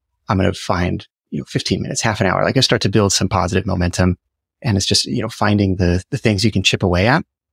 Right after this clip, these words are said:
'Cause I'm super guilty of this too, you know, having, you know, items on the to-do list that are too big to tackle in any one block of time.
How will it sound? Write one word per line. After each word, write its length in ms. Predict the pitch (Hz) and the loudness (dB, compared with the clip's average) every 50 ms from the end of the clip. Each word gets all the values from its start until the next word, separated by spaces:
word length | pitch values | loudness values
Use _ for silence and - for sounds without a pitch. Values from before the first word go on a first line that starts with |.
| _ | _
'Cause 100 | - 127 | 0 2
I'm 100 | 156 170 | 2 4
super 220 | - - 113 - 98 | 2 2 2 2 2
guilty 400 | - 101 92 - 104 101 110 - | 2 2 0 0 -2 -4 -4 -4
of 120 | - 110 101 | -6 -6 -4
this 140 | 101 95 - | -4 -4 -2
too, 220 | - - 151 - - | 0 0 0 0 -2
you 80 | - | -4
know, 60 | 95 110 | -6 -2
having, 460 | 110 110 110 101 104 101 98 95 - _ _ _ _ _ _ _ _ _ _ _ _ - | 0 0 2 4 4 4 4 2 0 _ _ _ _ _ _ _ _ _ _ _ _ -2
you 120 | - 135 | 2 2
know, 120 | 110 104 - | 4 4 4
items 320 | 131 120 123 139 147 135 - | 2 2 2 4 4 2 4
on 200 | 123 120 120 123 | 2 2 2 2
the 60 | 117 | 0
to-do 280 | - 107 101 107 110 | 0 2 2 4 4
list 240 | 120 147 165 156 - _ _ _ _ _ - | 4 4 2 2 0 _ _ _ _ _ -2
that 140 | - 123 120 | 0 2 2
are 60 | 120 | 2
too 200 | - - 156 135 | 2 2 2 2
big 280 | - 117 107 107 - - | 2 2 0 0 0 -2
to 100 | - 120 | -2 -2
tackle 380 | - 123 107 101 - - 104 | 0 0 -2 0 0 0 0
in 80 | 101 98 | 2 2
any 160 | 101 101 98 | 4 4 4
one 220 | 95 92 92 104 98 | 4 4 2 2 2
block 260 | 120 110 95 - - | 2 0 -2 0 -2
of 60 | - | -2
time. 360 | - 90 90 95 131 160 175 | 0 0 0 2 0 0 -2